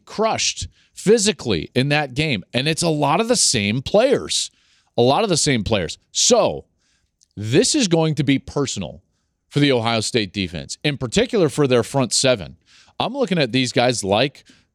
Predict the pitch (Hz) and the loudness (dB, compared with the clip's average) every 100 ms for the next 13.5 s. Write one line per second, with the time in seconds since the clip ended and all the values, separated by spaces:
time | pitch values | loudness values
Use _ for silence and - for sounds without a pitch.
0 | _ _ _ - 123 139 151 135 185 - | _ _ _ 0 2 2 0 0 -2 -2
1 | 87 - _ _ _ _ _ - 127 135 | -6 -10 _ _ _ _ _ 0 2 2
2 | 151 - 165 175 107 73 - - _ _ | 2 0 0 0 -2 -4 -10 -12 _ _
3 | _ _ _ - 139 156 151 160 185 175 | _ _ _ -4 -2 0 0 0 0 0
4 | 117 85 67 _ _ - 165 214 196 165 | -2 -4 -8 _ _ -4 -2 2 2 2
5 | 175 143 156 127 175 - - 156 160 - | 0 0 0 -2 -4 -4 -4 -4 -4 -2
6 | 123 135 160 - - 120 139 185 165 117 | 0 2 2 0 0 0 0 0 0 0
7 | - 104 76 - - - _ 131 151 160 | 0 0 -2 -6 -18 -20 _ -2 -2 0
8 | 170 147 160 185 104 67 - - _ _ | -2 2 4 4 0 -6 -8 -8 _ _
9 | _ _ _ _ 180 175 196 180 165 196 | _ _ _ _ -2 0 0 2 2 2
10 | 170 135 104 - 143 151 120 147 160 - | 0 0 0 0 0 0 -2 -4 -4 0
11 | 165 180 160 117 135 147 - 165 - 170 | 4 4 4 2 -2 -2 -4 -2 2 4
12 | 170 160 160 156 160 156 117 131 156 151 | 4 4 4 4 4 2 2 0 0 -2
13 | 151 185 165 131 | 0 2 2 0